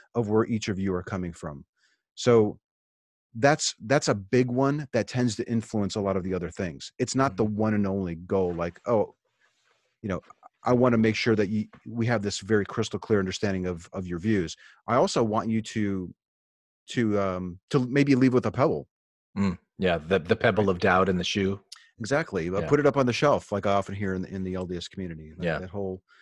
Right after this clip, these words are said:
Speaker 1: that whole thing. I think there's value. I think I even told them this. I think there's value in surfacing even, even poorly thought out reasons might, it might be useful to still bring them up because we can figure out that maybe those aren't so, maybe that's not the best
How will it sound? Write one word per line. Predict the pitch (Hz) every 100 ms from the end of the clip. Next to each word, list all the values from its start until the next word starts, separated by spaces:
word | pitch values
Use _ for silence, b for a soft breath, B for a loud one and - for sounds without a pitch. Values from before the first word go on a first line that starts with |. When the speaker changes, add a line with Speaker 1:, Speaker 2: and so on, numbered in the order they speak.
| b b -
Speaker 1:
that | 95
whole | 101
thing. | 87 110 92 85 80
I |
think | 101 120
there's | 113 92
value. | 104 104 107 92 85
I | 135
think | 170 175
I |
even | 135 117
told | - 156
them | 117
this. | 85 85 -
I |
think | - 139
there's | 117
value | 87 104 110 117 101
in | 95
surfacing | - 117 101 - 98 98
even, | 123 151 151 151 b b b _
even | - 185 214 160 165 _ _ _ _ -
poorly | - 143 139 131
thought | - 120 113
out | 110 -
reasons | 107 98 87 82
might, | 101 101 - _ _ _ _ -
it | 107
might | 147
be | 113
useful | 104 131 95
to | 92
still | - 101
bring | 87 107 95
them | 90
up | 107 127 -
because | 101 101 90
we | 104
can | 104 95 90 b b b _ _
figure | 107 95 101
out | -
that | 95
maybe | 107 110
those | 104
aren't | 101 90
so, | 101 87 _ _ _ _ _ _ -
maybe | 139
that's | 233 -
not | 190
the | 110
best | - 127 -